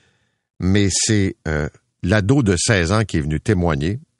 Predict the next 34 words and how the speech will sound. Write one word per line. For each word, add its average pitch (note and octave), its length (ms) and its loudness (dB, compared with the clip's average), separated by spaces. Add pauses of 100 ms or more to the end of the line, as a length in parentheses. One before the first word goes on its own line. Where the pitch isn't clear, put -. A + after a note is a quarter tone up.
(160)
donc G#2 360 0
qui - 140 -4
est D#2 40 -2
le D2+ 120 0
fils - 680 -6 (160)
de F#2 100 -2
l'accusé, D#2+ 840 -2 (800)
puis E2+ 120 -6
demi-frère, G#2 840 2
si - 100 -6
on D2+ 80 -2
veut, F2 160 -2
de E2+ 40 -2
la E2 80 0
victime. E2+ 540 -6 (2250)
Puis G2+ 160 2
je G#2+ 100 2
sais D#3 160 0
qu'il C#3 100 2
y - 20 4
a - 20 2
des F#2+ 160 2
gens B2 200 2
qui - 180 -12
sont, G2 460 0
euh, D2 440 -6 (100)
qui - 80 -12
veulent F2+ 200 0
pas C3+ 180 2
entendre G#2+ 320 0
les D2+ 80 -2
détails. C#2 400 -6 (1400)
Mais E2+ 280 0
je - 100 -8